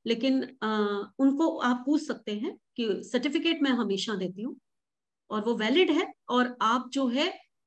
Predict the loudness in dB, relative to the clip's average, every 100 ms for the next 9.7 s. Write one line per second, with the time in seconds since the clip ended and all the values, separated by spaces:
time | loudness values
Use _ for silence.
0 | -4 -2 4 4 4 2 -2 2 2 4
1 | 4 6 4 0 -8 _ _ -2 4 4
2 | 4 2 0 0 0 -2 -4 -2 0 2
3 | 4 4 2 0 0 0 -2 -4 -6 -4
4 | -2 -2 -2 -2 -2 -4 -6 -8 -8 -8
5 | -8 -6 -4 -2 0 0 -2 -4 -2 -2
6 | 0 2 2 2 -2 0 0 0 0 -4
7 | -4 -10 -20 -20 -8 -2 0 2 2 6
8 | 4 4 4 4 2 -4 -4 0 0 0
9 | -2 -2 -6 -8 -8 -12